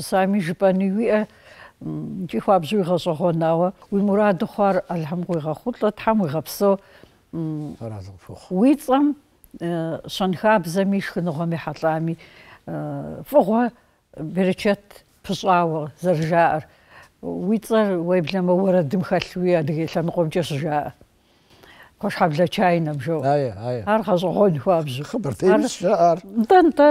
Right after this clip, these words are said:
Speaker 1: ар, э, апхуэдэу დაურასლანი ჟი, აუ, წიხუმი აფხოთა, წერი, უ, წიხუს ღადახარ, შუპარაღმ, შუპარა-, წიხუს ღადახი, ილაჟღარაჟი, აუ, მორი, მორი,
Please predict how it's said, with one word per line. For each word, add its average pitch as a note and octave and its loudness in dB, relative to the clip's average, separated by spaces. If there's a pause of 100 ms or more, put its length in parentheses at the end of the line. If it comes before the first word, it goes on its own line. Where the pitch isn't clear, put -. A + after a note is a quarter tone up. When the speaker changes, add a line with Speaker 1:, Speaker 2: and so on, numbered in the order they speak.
(280)
Speaker 1:
ар, C4 4
э, G#3+ 4 (760)
апхуэдэу A3+ 2 (280)
დაურასლანი F#3 0
ჟი, D#3+ -4
აუ, F3+ 0
წიხუმი G#3 -2
აფხოთა, E3 -2 (160)
წერი, G3+ 0 (400)
უ, F3+ 0
წიხუს A#3+ -2
ღადახარ, F3+ 0 (240)
შუპარაღმ, F#3 0 (440)
შუპარა-, E3+ 2
წიხუს F3 -6
ღადახი, E3 0
ილაჟღარაჟი, D#3 0
აუ, E3+ 2 (560)
მორი, C#4 8
მორი, A3 6